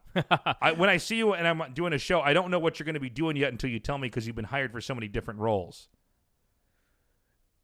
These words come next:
Speaker 1: There were lots of different titles that I was involved in, not just in translation or,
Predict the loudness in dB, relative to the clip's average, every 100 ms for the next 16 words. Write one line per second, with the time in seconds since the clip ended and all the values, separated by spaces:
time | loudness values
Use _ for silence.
0 | _ _ _ _ _ _ _ 0 4 4
1 | 4 2 4 4 4 -4 -6 -4 -4 0
2 | 2 2 -2 -6 -14 -14 _ _ _ _
3 | _ -8 -2 0 0 -4 -10 _ -10 -4
4 | -4 -4 0 4 6 4 4 2 2 -6
5 | -4 -8 -4 -4 -4 -4 -2 -2 -2 -4
6 | -4 -6 -2 -2 -2